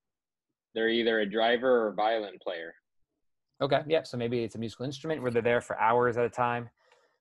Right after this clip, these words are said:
Speaker 2: Um, positioning, they're always having to turn their head. If they reverse a lot,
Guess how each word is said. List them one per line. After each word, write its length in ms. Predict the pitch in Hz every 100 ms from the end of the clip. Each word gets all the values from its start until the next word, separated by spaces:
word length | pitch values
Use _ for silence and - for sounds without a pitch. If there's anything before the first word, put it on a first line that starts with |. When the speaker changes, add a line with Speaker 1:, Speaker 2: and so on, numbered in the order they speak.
| _
Speaker 2:
Um, 180 | 107 104
positioning, 460 | 110 117 135 139 135
they're 120 | 117
always 220 | 117 123
having 180 | 120 120
to 80 | 113
turn 240 | - 131
their 120 | 123
head. 240 | 110 120 117
If 120 | 113
they 120 | -
reverse 400 | 107 104 120 127
a 80 | 143
lot, 320 | 131 131 135